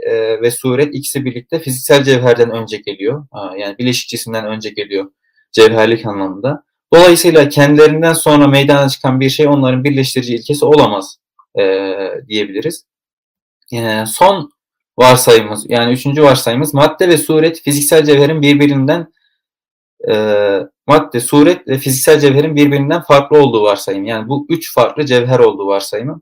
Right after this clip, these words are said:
Bu varsayımı doğrulamak için de madde suret arasındaki ilişkiye detaylıca göz atmamız gerekiyor. İbn Sina madde suret arasındaki ilişki konusunda üç seçenek sunuyor. Birincisi görelilik ilişkisi. Yani bu ilişki türünde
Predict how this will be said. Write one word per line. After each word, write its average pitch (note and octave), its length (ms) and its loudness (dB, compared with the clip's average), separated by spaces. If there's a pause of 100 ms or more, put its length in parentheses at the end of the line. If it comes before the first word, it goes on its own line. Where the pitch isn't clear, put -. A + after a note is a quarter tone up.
(300)
Bu E3+ 100 2
varsayımı D#3+ 460 4
doğrulamak D#3 400 4
için D3 180 -6
de E3 100 -2
madde D3+ 280 -2
suret D3+ 320 0
arasındaki B2+ 560 -2
ilişkiye C#3+ 720 -2
detaylıca C3+ 400 0
göz C3 200 0
atmamız A#2+ 380 -2
gerekiyor. G#2+ 560 -6 (840)
İbn E3 120 0
Sina F#3+ 260 0
madde F#3 280 0
suret F#3+ 300 2
arasındaki F3 400 0
ilişki E3+ 300 -2
konusunda E3+ 380 -2
üç - 180 -8
seçenek D#3+ 380 -2
sunuyor. G#2 300 -6
Birincisi D#3 720 0
görelilik C#3+ 460 2
ilişkisi. A#2 500 -8 (320)
Yani B2+ 280 0
bu F3 140 4
ilişki E3+ 320 -2
türünde C#3+ 520 -2